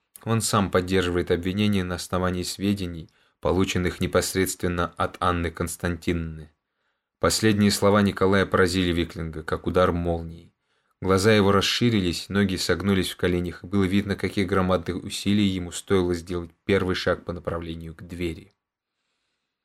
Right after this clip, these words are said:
Прошло ещё три дня тревожного ожидания. Анна лежала в том же состоянии, так, по крайней мере, казалось Николаю. И снова его надежды сменились отчаянием.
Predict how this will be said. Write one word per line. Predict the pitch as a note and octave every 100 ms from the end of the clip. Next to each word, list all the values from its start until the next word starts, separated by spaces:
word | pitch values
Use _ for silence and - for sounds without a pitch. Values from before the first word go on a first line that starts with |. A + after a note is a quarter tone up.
| _ _ _ _
Прошло | G#2+ G2+ - C#3+
ещё | A#2+ - A2+
три | G#2 A#2+ A#2+
дня | G#2+ A2+
тревожного | G#2 G2 G2 G2 F#2+ F#2
ожидания. | F2 F2 F2+ E2 D#2+ D#2+ - _ _ _ _
Анна | F#2 G2+ G2+
лежала | G2 F#2 G2+ G2
в |
том | - G2+ F#2+
же | F#2+
состоянии, | - - - F2+ F#2 E2 D#2+
так, | D#2+ F#2 -
по | F2
крайней | D#2+ F#2 F2+
мере, | F2 F2+
казалось | F2 F2 E2+ E2+ E2
Николаю. | F2+ E2 E2+ E2+ D#2 D2 _ _ _ _ -
И |
снова | - B2 B2+ A#2
его | G#2+
надежды | G#2+ G2 A2 G2+ G2+
сменились | - F#2+ F#2+ G2 F#2
отчаянием. | F2+ - G2 E2+ E2 D#2 D#2